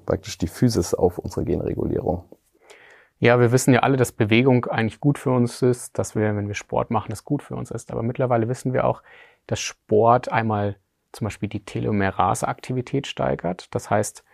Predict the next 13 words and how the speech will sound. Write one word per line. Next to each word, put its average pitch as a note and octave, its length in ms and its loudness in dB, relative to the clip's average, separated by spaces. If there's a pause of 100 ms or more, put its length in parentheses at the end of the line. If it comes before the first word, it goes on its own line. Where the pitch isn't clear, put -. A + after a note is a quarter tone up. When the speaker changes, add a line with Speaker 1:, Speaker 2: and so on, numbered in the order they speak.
(180)
Speaker 2:
dass - 160 -10
unsere A2 260 -6
Telomere, A2+ 640 0 (520)
ähm, G#2+ 500 -2 (120)
wieder A2 320 0
verlängert G#2+ 480 0
werden C3 260 4
können. D3+ 460 0
Das, - 240 -4
äh, G#2 140 -4
Telomere A2 540 0
sind, A2 440 -2
ähm, G#2 280 -4